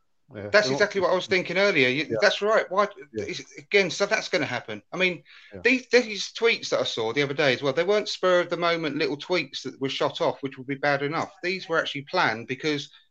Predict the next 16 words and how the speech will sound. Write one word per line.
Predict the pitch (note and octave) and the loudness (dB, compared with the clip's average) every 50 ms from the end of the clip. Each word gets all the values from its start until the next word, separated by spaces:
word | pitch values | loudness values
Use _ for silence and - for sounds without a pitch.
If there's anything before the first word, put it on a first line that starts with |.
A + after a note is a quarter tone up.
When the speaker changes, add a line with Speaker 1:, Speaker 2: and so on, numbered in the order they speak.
| _ | _
Speaker 2:
there | - E3 | -4 -2
were | E3 D3 | -2 0
photos | C#3+ G3 G3 F#3+ F#3 F#3+ E3 C3 A#2+ A#2 | 4 6 6 6 4 2 2 2 2 2
being | - C#3 B2+ | 0 0 0
manipulated | C#3+ D3 E3 - - - D3 C3 A#2+ A2+ - - - | 0 0 0 -2 -2 0 0 2 2 0 0 -4 -8
on | B2 A#2+ | -8 -6
Photoshop | - - F3 F3 D3+ - C3+ A#2 G#2+ - - A2 F#2+ - - | 0 0 0 0 0 -2 -4 -6 -4 -4 -6 -8 -8 -8 -10
and | G2+ | -16
everything. | G2+ F#2+ _ _ - F#2+ F2 _ _ _ _ _ _ _ _ _ _ _ _ - | -16 -16 _ _ -18 -18 -18 _ _ _ _ _ _ _ _ _ _ _ _ -16
Speaker 1:
Wow. | F#2 F#2+ G2 F#2+ | -12 -10 -4 -2
Speaker 2:
You | F3+ | 0
know, | E3 C3+ B2+ | 2 2 2
so | C3 - - | 0 -2 -2
that's | F3+ A3 - - | -4 -4 -2 0
actually | G#3 F#3+ F#3 - F#3+ F3+ - | 0 0 0 0 -6 -8 -6
pre-planning | - - G3 F#3 D#3 C#3+ - F#3+ F#3+ G#3 G3+ D#3+ B2+ A#2+ A#2+ A#2+ | -2 0 0 0 -2 -2 0 2 4 4 4 2 -2 -4 -6 -10